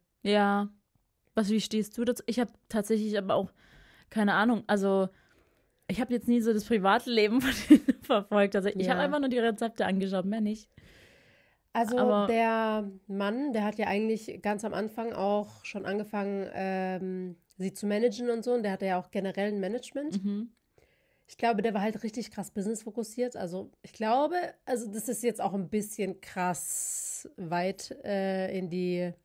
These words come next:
Speaker 2: Tasche gegriffen oder wie das heißt. Keine Ahnung.
Speaker 1: <laughs> Diese Sprichwörter immer.
Speaker 2: <laughs> Ähm, also, weil ich kenne ihn nicht und, weißt, ich judge jetzt trotzdem.
Speaker 1: <laughs>
Speaker 2: Ähm,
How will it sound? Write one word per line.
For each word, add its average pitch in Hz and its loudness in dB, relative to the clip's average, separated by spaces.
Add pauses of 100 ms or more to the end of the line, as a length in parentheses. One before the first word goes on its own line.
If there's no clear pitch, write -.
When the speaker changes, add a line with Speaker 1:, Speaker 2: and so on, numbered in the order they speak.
(160)
Speaker 2:
Tasche 208 -6
gegriffen 208 -8
oder 202 -2
wie 196 2
das 202 -4
heißt. 208 -6 (880)
Keine 254 6
Ahnung. 277 12 (220)
Speaker 1:
<laughs> - -2
Diese 233 10
Sprichwörter 214 4
immer. 226 -6
Speaker 2:
<laughs> - -4 (640)
Ähm, 226 -2 (400)
also, 202 -2
weil 202 2
ich 202 -4
kenne 240 0
ihn 240 -2
nicht 233 -2
und, 190 -6 (380)
weißt, 190 -4 (120)
ich 208 -8
judge 196 -2
jetzt - -10
trotzdem. 226 -2 (140)
Speaker 1:
<laughs> - 2
Speaker 2:
Ähm, 240 4